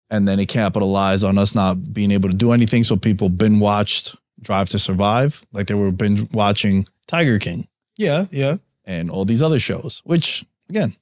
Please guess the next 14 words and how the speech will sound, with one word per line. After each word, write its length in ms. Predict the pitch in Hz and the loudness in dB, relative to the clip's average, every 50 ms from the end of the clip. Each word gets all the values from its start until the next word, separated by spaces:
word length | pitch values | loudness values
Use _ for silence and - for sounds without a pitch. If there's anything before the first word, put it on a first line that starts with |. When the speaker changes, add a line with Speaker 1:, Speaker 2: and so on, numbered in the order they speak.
| _ _ _ _ _ | _ _ _ _ _
Speaker 1:
right 200 | 123 127 127 113 | -4 -4 -4 -2
time, 300 | - 131 120 123 117 113 | -2 -2 -2 0 0 0
right 160 | 107 101 92 | 0 -2 -2
place. 440 | - 90 92 101 113 - - - - _ _ _ | -2 -2 -2 -2 -2 -4 -6 -10 -14 _ _ _
And 120 | 101 101 104 | -4 -2 0
that 220 | 110 110 104 - - | 0 0 -2 -4 -4
kinda 460 | - 107 101 98 92 90 90 87 - - _ _ _ - 107 | -2 -2 0 0 0 0 -2 -4 -6 -10 _ _ _ -10 -8
jump-started 600 | 101 - 101 95 101 - - 101 98 95 95 85 | -6 -2 -2 -2 -2 -2 -4 -2 -2 0 0 0
the 60 | 92 | 0
whole 220 | 85 101 95 87 | 0 0 0 0
movement 340 | 87 95 95 90 95 92 87 | 0 2 2 2 4 4 4
of 100 | 87 85 | 2 2
Formula 360 | - - 101 92 90 85 87 | 0 0 2 2 2 2 2
One 420 | 87 90 90 87 85 82 82 87 | 2 2 2 2 2 0 0 -2